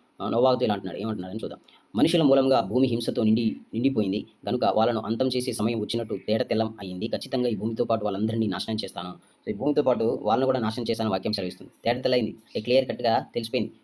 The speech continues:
మనుషుల మూలంగా భూమి, భూమి మొత్తం హింసతో నిండిపోయింది, ఇక వాళ్ళు అంతం చేసే సమయం దగ్గర పడిందని దేవుడు నోవాహుతో అంటున్నాడు. తర్వాత, "కోనిఫర్ కలపతో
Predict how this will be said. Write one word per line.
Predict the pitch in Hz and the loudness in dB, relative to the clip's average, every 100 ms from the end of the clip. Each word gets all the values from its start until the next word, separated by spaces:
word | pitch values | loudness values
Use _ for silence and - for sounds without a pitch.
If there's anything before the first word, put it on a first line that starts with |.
| _ - | _ -4
మనుషుల | 127 139 | 0 2
మూలంగా | 127 127 127 | 2 2 2
భూమి, | 113 107 127 123 127 - 98 | 0 -2 -2 -4 -10 -16 -12
భూమి | 98 117 123 | -6 0 0
మొత్తం | 117 110 | 0 -2
హింసతో | 113 120 120 | 0 0 0
నిండిపోయింది, | 107 113 120 113 | 2 2 2 0
ఇక | 110 - _ _ _ _ _ - _ _ 107 | -2 -4 _ _ _ _ _ -20 _ _ 0
వాళ్ళు | 104 | 2
అంతం | 104 127 | 2 0
చేసే | 127 123 117 | 0 -2 0
సమయం | 110 117 110 | 0 2 0
దగ్గర | 98 120 | 0 -2
పడిందని | 113 113 101 | 0 -2 -2
దేవుడు | 101 110 98 113 - | 0 0 -2 -4 -4
నోవాహుతో | 104 101 139 139 _ - 98 | -4 -2 -4 -6 _ -16 -12
అంటున్నాడు. | 85 78 _ _ _ _ _ _ _ _ - _ _ _ _ _ - | -10 -12 _ _ _ _ _ _ _ _ -16 _ _ _ _ _ 0
తర్వాత, | 131 | 0
"కోనిఫర్ | 127 139 156 156 139 | 4 4 4 2 2
కలపతో | 117 113 82 | 0 0 -4